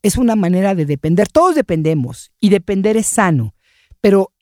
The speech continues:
interdepender como adultos es muy diferente a depender desde la parte infantil. Un niño chiquito, una niña pequeña, necesitan a sus padres todo el tiempo. Un adulto ya no. Y el problema es que seguimos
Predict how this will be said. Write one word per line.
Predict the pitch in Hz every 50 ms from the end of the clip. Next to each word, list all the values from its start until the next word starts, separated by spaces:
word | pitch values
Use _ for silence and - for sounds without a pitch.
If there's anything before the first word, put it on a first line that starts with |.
| _ _
interdepender | - 277 277 269 247 - - 208 190 180 185 170 - 190 180 180 196 214 214
como | - 240 226 214
adultos | 180 165 180 180 175 - - 175 160 -
es | - 160 143
muy | 160 160 170 220 294
diferente | 294 320 285 - 240 196 185 170 165 160 - 185 196 - -
a | - 190
depender | 165 160 147 - 147 156 160 151 160 165 170 - _
desde | - 175 151 151
la | 147 143
parte | 135 _ 160 147 135 - _ - 151 - _ _ _ _ _ -
infantil. | 190 170 123 - 156 139 127 - 127 - - - _ _ _ _ _ _ _ _ _
Un | - 233 254 254
niño | 262 269 262 269 262
chiquito, | - 214 180 - 214 202 - - 240 254
una | 233 196 190 185
niña | 180 175 175 170
pequeña, | - - - - 190 190 180 190 208 240 - _ _ _ _ _ _ _ -
necesitan | 202 202 196 175 - - 196 - - 202 - - 190 190
a | 175
sus | - - 151 -
padres | - - 156 147 143 139 147 147 - -
todo | - 139 131 131
el | 123 120
tiempo. | - - 80 - - _ - - - _
Un | - 151 156 165
adulto | 165 180 185 175 180 214
ya | 214 226
no. | 247 285 339 277 - _ _ _ _ _ _ _ _ -
Y | 170 165
el | 156 143
problema | - 160 160 180 190 190 196 208
es | 208 -
que | - - 170
seguimos | - - 160 147 185 262 302 311 302 320 302 - -